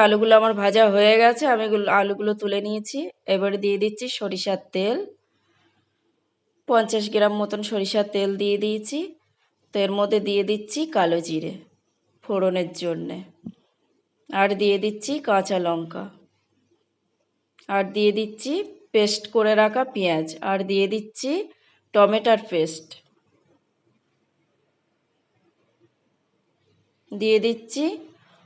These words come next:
আদা বাটা এক চামচ, টেবিল চামচ, আর দিয়ে দিচ্ছি এক টেবিল চামচ রসুন বাটা। তো দেখুন মশলাগুলো আমার খুব ভালোভাবে ভাজা হয়ে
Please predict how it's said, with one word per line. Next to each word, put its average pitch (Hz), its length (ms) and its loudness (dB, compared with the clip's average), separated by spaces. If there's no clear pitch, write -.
আদা 202 300 4
বাটা 165 360 -4
এক 202 160 0
চামচ, 175 400 -4
টেবিল 180 380 -4
চামচ, 165 300 -6
আর 190 240 0
দিয়ে 202 140 2
দিচ্ছি 214 280 -6
এক 202 180 0
টেবিল 196 280 -4
চামচ 214 380 -2
রসুন 196 420 -4
বাটা। 165 300 -8
তো 214 120 -8
দেখুন 214 400 0
মশলাগুলো 220 600 0
আমার 220 240 2
খুব 247 200 -4
ভালোভাবে 196 500 0
ভাজা 196 360 0
হয়ে 190 240 2